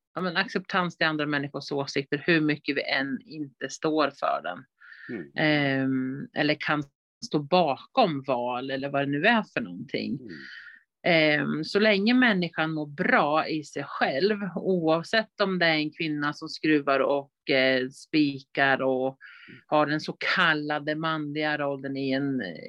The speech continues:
Speaker 1: i en relation, så är inte det relevant. Utan så länge människorna är nöjda i sina egna val, det är det jag tycker är viktigt, oavsett.
Speaker 2: Mm.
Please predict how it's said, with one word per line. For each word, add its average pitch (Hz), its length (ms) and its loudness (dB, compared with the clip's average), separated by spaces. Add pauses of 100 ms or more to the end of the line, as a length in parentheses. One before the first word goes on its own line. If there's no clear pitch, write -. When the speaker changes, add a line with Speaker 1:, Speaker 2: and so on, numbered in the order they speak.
(240)
Speaker 1:
i 156 100 -4
en 143 120 0
relation, 139 640 0
så - 140 0
är 160 40 2
inte 160 200 -2
det 143 320 2
relevant. 170 600 0
Utan 160 200 -6
så - 160 -6
länge 190 400 2
människorna 185 760 0
är 143 420 -4
nöjda 151 480 0
i 156 80 -8
sina 147 320 -6
egna 147 640 -2
val, 269 420 0
det 185 60 -2
är 277 260 2
det 233 100 4
jag 143 180 4
tycker - 280 -4
är 101 80 -6
viktigt, 117 360 -6 (140)
oavsett. 156 880 2 (320)
Speaker 2:
Mm. 104 120 -12